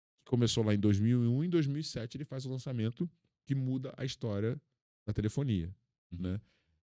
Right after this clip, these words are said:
Speaker 1: É, então, mas ele não, não fez essa inovação com o motor um <laughs> funcionando bem,
Speaker 2: Não fez,
Speaker 1: né?
Speaker 2: não.
Speaker 1: Ou ele virava o dois ou ferrou.
Speaker 2: Mas, de novo, ele fez leitura do mercado, identificou um problema. A gente fala que sempre inovação vem do problema, né?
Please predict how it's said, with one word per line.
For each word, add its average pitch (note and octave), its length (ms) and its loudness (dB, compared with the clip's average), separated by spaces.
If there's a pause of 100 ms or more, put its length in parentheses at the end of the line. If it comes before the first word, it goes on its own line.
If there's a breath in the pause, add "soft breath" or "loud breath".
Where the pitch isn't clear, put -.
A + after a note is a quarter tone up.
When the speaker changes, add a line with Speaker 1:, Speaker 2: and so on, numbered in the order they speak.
(100)
Speaker 1:
É, F#2+ 1120 4
então, B2+ 360 2
mas G2 200 2
ele A#2 120 0
não, F#3 160 -4
não B2 260 -4
fez D#3 240 -8
essa A#2 160 -6
inovação G#2+ 640 -2
com B2 240 -6
o - 20 -4
motor G#2 460 0
um F#2+ 120 -4
<laughs> - 0 -
funcionando G#2 640 2
bem, F#2+ 340 4
Speaker 2:
Não A#2+ 40 -2
fez, G2+ 340 2
Speaker 1:
né? A2+ 220 6 (160)
Speaker 2:
não. F#2+ 380 0
Speaker 1:
Ou G#2+ 160 12
ele D3+ 120 6
virava C3 440 2
o B2 60 0
dois A#2 380 4
ou C#4+ 160 -2
ferrou. E3 560 4
Speaker 2:
Mas, F#2+ 120 -2
de G#2+ 80 0
novo, A2 180 2
ele F#2 80 4
fez F2 220 -2
leitura G2 420 0
do D3+ 80 -2
mercado, A2 580 -6 (920)
identificou E2 420 -6
um G#2+ 80 -2
problema. G#2+ 520 -2
A - 40 -16
gente - 140 -16
fala F#2 160 -6
que - 60 -12
sempre G#2+ 160 -4
inovação G2 320 0
vem G2 100 0
do G2 60 -2
problema, E2+ 280 -2
né? E2+ 180 -2